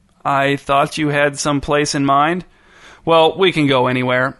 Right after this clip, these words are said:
I already ate, actually, so it's up to you." Marla was a little hurt. "So you're not going to eat anything?" "I might get a milkshake," said Hal, "if we go someplace that has them."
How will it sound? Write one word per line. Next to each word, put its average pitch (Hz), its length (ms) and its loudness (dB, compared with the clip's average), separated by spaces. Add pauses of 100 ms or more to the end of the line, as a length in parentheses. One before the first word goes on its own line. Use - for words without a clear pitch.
I 175 160 6
already 147 260 4
ate, 131 280 -2
actually, 135 460 -2
so 135 420 0
it's 143 160 -2
up 147 160 0
to 139 80 -6
you." 123 320 -2 (680)
Marla 139 240 2
was 127 140 -2
a 127 80 -4
little 127 220 0
hurt. 120 320 -4 (800)
"So - 140 -6
you're 143 140 0
not 147 120 0
going 151 180 0
to 127 60 -4
eat 135 200 -2
anything?" 220 540 -2 (560)
"I 160 80 -2
might 175 160 4
get 151 140 0
a - 20 0
milkshake," 139 600 -2
said 135 140 -6
Hal, 143 420 0
"if 135 100 -14
we 139 80 -4
go 139 160 2
someplace 143 440 -2
that 131 100 -4
has 139 240 0
them." 135 200 -4